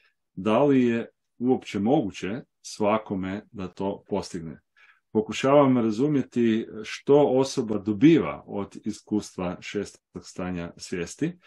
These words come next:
jer od kratkog iskustva koje, od kratkog opisa koje sam dao na prošlom sastanku, čini joj se da to, da ima dosta posla koji, e,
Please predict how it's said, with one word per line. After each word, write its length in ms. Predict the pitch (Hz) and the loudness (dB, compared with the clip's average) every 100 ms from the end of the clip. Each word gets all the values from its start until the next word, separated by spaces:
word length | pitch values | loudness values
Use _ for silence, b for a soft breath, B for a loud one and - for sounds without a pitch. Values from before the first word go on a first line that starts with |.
| b b - | b b -2
jer 220 | 107 139 | 2 4
od 140 | 123 - | 2 0
kratkog 540 | 123 123 - 120 - - | 0 0 0 -6 -6 -8
iskustva 720 | 113 104 - 117 117 - 98 | -6 -6 -2 -2 -2 -4 -6
koje, 400 | - 101 98 95 | -4 -4 -4 -4
od 180 | 113 107 | -4 -4
kratkog 400 | 113 107 107 - | -2 -2 -2 -4
opisa 380 | 127 110 - 90 | -4 -4 -8 -8
koje 200 | 101 92 | -6 -8
sam 200 | 101 95 | -6 -4
dao 180 | 98 98 | -4 -4
na 100 | 87 | -6
prošlom 400 | 98 92 90 85 | -8 -8 -10 -10
sastanku, 720 | 92 113 - 160 156 160 - b b _ _ _ _ | -8 -6 -6 -4 0 -2 -4 b b _ _ _ _
čini 460 | - 139 151 139 | 4 6 8 6
joj 200 | 113 120 | 4 2
se 380 | 127 - 113 147 - _ | -2 -2 -2 -4 -10 _
da 280 | 110 107 107 | -4 -2 -2
to, 460 | - - 110 117 113 | -2 0 0 0 -6
da 160 | 101 | -2
ima 200 | 113 120 | 2 4
dosta 360 | 98 110 - 104 - | 4 0 -2 -12 -8
posla 500 | 87 82 - 156 196 _ _ _ _ _ | -6 -4 -2 -2 -2 _ _ _ _ _
koji, 420 | - 120 131 123 | 0 4 4 4
e, 80 | 120 | 0